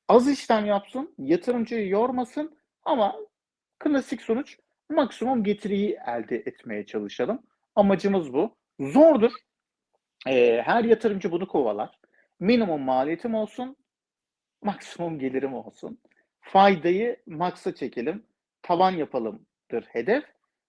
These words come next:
Zordur. Açık konuşayım, tecrübe gerektirir.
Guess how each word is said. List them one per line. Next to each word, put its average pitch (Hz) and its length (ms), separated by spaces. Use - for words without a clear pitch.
Zordur. 269 560
Açık - 260
konuşayım, 185 360
tecrübe 247 380
gerektirir. 202 640